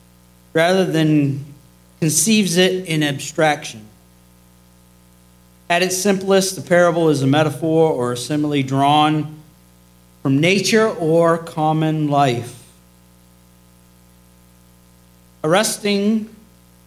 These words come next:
the hearer by its vividness or strangeness and leaving the mind in sufficient doubt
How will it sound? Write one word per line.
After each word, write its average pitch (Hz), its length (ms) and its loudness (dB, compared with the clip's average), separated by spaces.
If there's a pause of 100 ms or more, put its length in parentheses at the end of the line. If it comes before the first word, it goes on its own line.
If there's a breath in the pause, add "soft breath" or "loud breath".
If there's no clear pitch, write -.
(640)
the 165 100 0
hearer 190 440 2
by 160 220 2
its 151 200 -4
vividness 180 720 0
or 147 80 -2
strangeness 170 800 -2 (280 loud breath)
and 170 140 0
leaving 220 380 4
the 202 80 2
mind 185 480 2
in 160 120 -2
sufficient 190 760 -4
doubt 185 500 0